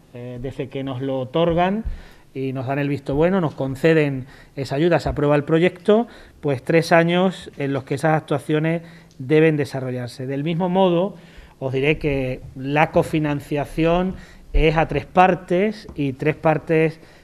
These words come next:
equilibradas, es decir, el treinta y tres por ciento lo aporta el Ministerio, otro treinta y tres por ciento lo ap-, lo aportaría la comunidad autónoma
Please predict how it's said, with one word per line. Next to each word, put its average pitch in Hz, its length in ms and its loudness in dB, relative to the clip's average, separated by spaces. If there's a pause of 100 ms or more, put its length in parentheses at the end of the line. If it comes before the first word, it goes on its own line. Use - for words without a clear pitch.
(160)
equilibradas, 143 640 2
es 131 80 -4
decir, 135 160 -2
el 123 140 -6
treinta 139 340 -6
y 131 60 -4
tres 156 200 -2
por 151 200 -2
ciento 180 360 -2
lo 135 60 -2
aporta 135 300 -6
el 139 80 -2
Ministerio, 180 720 0 (800)
otro 165 280 2
treinta 156 320 0
y 151 60 0
tres 151 160 -2
por 147 200 -2
ciento 170 480 -2
lo 135 140 -2
ap-, - 340 -10
lo 135 240 -2
aportaría 139 540 0
la 135 140 0
comunidad 131 400 -2
autónoma 175 580 2